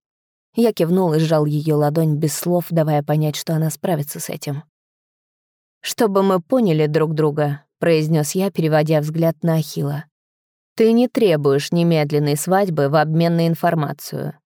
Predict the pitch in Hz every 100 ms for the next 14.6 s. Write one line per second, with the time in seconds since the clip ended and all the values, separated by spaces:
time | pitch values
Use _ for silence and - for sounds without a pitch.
0 | _ 151 170 247 262 202 160 170 156 139
1 | - - - _ _ _ _ 185 175 214
2 | 185 170 175 170 147 135 - 151 139 _
3 | _ _ _ _ - 185 - 202 - 180
4 | 151 156 151 - _ _ _ - 208 202
5 | 202 220 208 226 185 - 165 156 170 165
6 | 156 156 165 - 190 - 147 156 160 165
7 | 156 151 170 160 - 160 135 123 135 -
8 | _ _ _ _ 202 208 - - 151 151
9 | 143 147 139 131 - _ _ _ _ _
10 | 180 175 165 165 160 - - _ - 247
11 | - 165 147 139 - - 160 - - 247
12 | - 147 151 - - _ _ _ _ 214
13 | 233 220 175 160 156 147 143 147 - 151
14 | 151 147 131 123 -